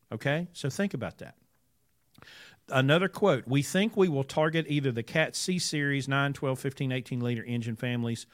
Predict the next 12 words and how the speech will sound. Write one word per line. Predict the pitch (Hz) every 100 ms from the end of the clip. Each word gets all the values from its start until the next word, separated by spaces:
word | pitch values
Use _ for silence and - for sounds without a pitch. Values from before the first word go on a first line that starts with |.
| - - _
or | 127
possibly | 120 - 156 147 170 160
the | 156 123
Detroit | 131 143 - 143 -
twelve | 147 131 -
seven | 131 127 123
and | 104
fourteen | - 123 - 123 117
liter | 107
sixty | 104 113 - 113
Series | - 107 104
first." | - - 135 -